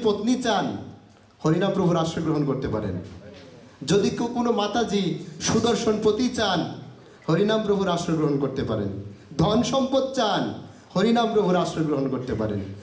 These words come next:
মুক্তি চান, হরিনাম প্রভুর আশ্রয় গ্রহণ করতে পারেন। আবার যদি কৃষ্ণ প্রেম চান, তাতেও হরিনাম প্রভুরই আশ্রয় গ্রহণ করতে হবে। প্রভু আরও সুন্দর বলেছিলেন শ্রীমদ্ ভাগবতমে ষষ্ঠ স্কন্ধ থেকে, "সাংকেত্যম পারিহাস্যম বা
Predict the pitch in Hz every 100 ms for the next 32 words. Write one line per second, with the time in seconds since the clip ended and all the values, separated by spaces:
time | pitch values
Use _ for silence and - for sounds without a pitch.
0 | - - 180 269 - - 285 269 233 190
1 | 135 - - - - 214 247 240 202 202
2 | 196 185 - 180 156 135 127 120 113 110
3 | 101 98 - - 160 190 214 202 196 185
4 | - 214 214 240 226 - 180 262 277 247
5 | 214 175 123 107 - - - - - -
6 | 143 147 180 156 156 180 180 170 151 147
7 | 185 190 - 151 131 117 113 107 - -
8 | 104 101 98 - - - 160 165 185 156
9 | 185 190 202 196 190 185 185 160 190 196
10 | - - - - 185 202 151 147 160 156
11 | 151 135 139 - 151 - 165 147 135 135
12 | 135 - 113 104 95 - - - - -
13 | 170 175 185 202 - 208 202 175 175 160
14 | 170 - 202 196 208 208